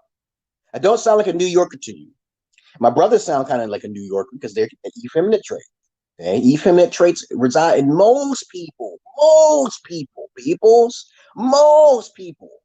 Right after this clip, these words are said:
in America are religion and effeminate. And in Japan, they're becoming more self-aware. And they're Asiatic people, Orientals, okay?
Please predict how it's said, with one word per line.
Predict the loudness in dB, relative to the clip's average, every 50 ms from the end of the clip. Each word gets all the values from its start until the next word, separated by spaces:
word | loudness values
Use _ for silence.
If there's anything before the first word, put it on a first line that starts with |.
| _ _ _ _ _ -8
in | -6 -2 -2
America | -2 -2 0 0 0 -2 -2 -8
are | -6 -2 -2 -2 -2 -2
religion | -4 -6 0 2 2 2 2 0 -10 -12
and | -12 -14 -14 -16 -20 -20 -20
effeminate. | -18 -8 -4 -4 -2 -2 -4 -6 -8 _ _ _ -20 _ _ _ _ _ _ _ _ _ _ _ _ _ _ -20 _ _ -20 -12 -6
And | -2 2
in | 2 2
Japan, | 2 2 0 0 2 2 2 2 0
they're | 2 0 2
becoming | 0 0 -6 -4 -6 -4 -4 -4 -4 -6 -10 -14 -10
more | -6 -4 -2 -2 -4
self-aware. | -6 -4 -4 -4 -4 -2 -2 -4 0 0 0 2 4 4 4 4 2 0 -4 -8 -14 -16 _ _ _ _ _ _ _ _ _ _ _ _ -8
And | -4 -2
they're | 0 0 0 0
Asiatic | 2 0 0 0 0 0 0 2 2 0 0 -2 -4 -8
people, | -14 -14 -14 -14 _ -18 -10 -2
Orientals, | 0 0 0 0 0 0 2 2 2 2 0 -2 -2 -2 -2 -6 -14 -20 -20
okay? | -20 -20 -18 -18